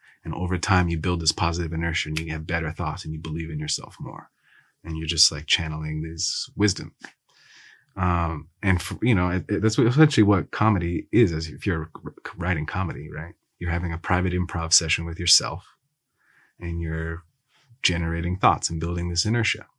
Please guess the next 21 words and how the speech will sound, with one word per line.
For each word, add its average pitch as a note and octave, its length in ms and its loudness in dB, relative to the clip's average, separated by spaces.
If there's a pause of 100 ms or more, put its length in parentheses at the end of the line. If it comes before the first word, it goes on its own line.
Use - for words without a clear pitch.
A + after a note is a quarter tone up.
(640)
Um, G2+ 400 8
yeah. C3+ 300 10
So A#2+ 180 6
as B2+ 140 6
I've C3 100 8
gotten B2 240 6
older, A2+ 240 10
my G2 220 8
messages F#2+ 500 6
to - 80 2
myself E2 360 4
have E2 160 0
shrunk. - 340 2
There - 100 -2
used F#2 220 0
to F#2+ 80 0
be E2 60 0
a E2+ 40 -2
lot E2+ 280 2
of E2 120 0
specifics, - 920 0